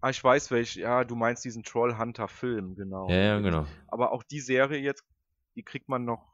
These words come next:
Speaker 1: nicht mal irgendwo, äh, zu kaufen. Die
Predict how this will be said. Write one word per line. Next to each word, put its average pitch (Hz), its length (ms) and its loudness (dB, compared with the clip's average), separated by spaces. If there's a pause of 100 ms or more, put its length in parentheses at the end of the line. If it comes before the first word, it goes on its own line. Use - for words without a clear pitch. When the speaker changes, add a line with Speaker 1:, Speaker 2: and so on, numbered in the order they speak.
Speaker 1:
nicht 123 360 -12
mal 131 340 -4
irgendwo, 117 1080 -4
äh, 104 60 -12
zu - 260 -16
kaufen. 104 680 -4
Die - 80 -20